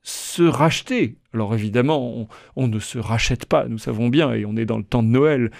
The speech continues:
que le Rédempteur, le Seigneur Jésus né à Bethléem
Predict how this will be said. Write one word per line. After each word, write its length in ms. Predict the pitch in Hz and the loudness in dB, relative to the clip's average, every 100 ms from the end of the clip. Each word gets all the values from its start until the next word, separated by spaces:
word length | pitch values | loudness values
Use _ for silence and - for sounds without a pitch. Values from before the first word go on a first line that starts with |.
| - - | -20 -4
que 80 | 131 | 2
le 160 | 120 | 2
Rédempteur, 1040 | 117 135 131 123 117 - 156 202 185 - - _ _ _ _ _ | 4 2 2 0 0 2 2 2 -4 -8 -12 _ _ _ _ _
le 220 | 131 170 | 4 4
Seigneur 460 | 180 165 160 156 131 | 4 -2 -2 0 2
Jésus 400 | 123 127 131 135 | 2 2 2 2
né 180 | 123 117 | 2 2
à 80 | |
Bethléem 880 | 110 117 117 123 123 127 120 110 120 | 2 0 0 2 4 2 0 -2 -6